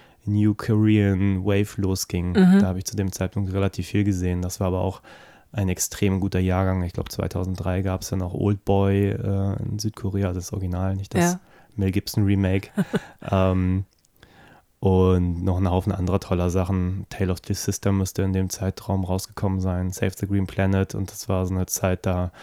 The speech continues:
Speaker 1: hab ich hier, äh, mit Freunden, haben wir alles versucht zu kriegen, was dann plötzlich rüberschwappt und eins war besser als das andere. Und das war aber irgendwie so ein unglaublich guter Jahrgang.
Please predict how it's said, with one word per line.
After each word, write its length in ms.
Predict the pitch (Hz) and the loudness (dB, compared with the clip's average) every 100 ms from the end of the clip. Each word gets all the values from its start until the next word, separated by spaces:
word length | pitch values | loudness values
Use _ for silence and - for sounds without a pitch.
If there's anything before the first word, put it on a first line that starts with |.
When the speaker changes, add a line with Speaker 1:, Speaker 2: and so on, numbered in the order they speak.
| - - - - _ - | -20 -20 -20 -20 _ -8
Speaker 1:
hab 160 | 95 | -4
ich 100 | 90 | -4
hier, 840 | - 101 92 90 87 - 92 90 87 | 0 2 2 2 0 0 0 0 0
äh, 60 | 92 | -2
mit 140 | 90 | -6
Freunden, 800 | - 98 92 90 98 95 92 95 _ _ _ _ _ _ _ | -4 2 2 2 2 2 2 -2 _ _ _ _ _ _ _
haben 200 | - 95 | -2 2
wir 120 | 92 | 2
alles 480 | 95 95 92 - - | 4 4 2 -4 -10
versucht 400 | - - 101 101 | -6 0 0 0
zu 120 | - - | -2 -6
kriegen, 380 | - 117 104 | -2 2 2
was 180 | 98 95 | 2 0
dann 200 | - 95 | 2 0
plötzlich 460 | - 107 104 101 101 | 2 0 2 -2 0
rüberschwappt 560 | 104 101 - 110 98 104 | 0 2 0 0 2 2
und 100 | - | 2
eins 240 | 104 101 | 2 2
war 80 | 95 | 2
besser 280 | 104 - 101 | 2 2 0
als 120 | - | 0
das 120 | 104 | -4
andere. 360 | 101 104 101 90 | 2 4 4 2
Und 120 | 92 | -2
das 160 | 95 - | -4 -4
war 80 | 95 | -2
aber 140 | 92 | 0
irgendwie 220 | 98 95 | -2 -2
so 280 | 92 92 104 | -2 0 2
ein 320 | 107 98 - _ _ - | 2 0 -4 _ _ -2
unglaublich 500 | 160 139 95 - - | 2 4 2 0 -10
guter 220 | - 98 | -6 0
Jahrgang. 560 | 92 92 90 92 92 107 | 2 2 0 0 -2 -2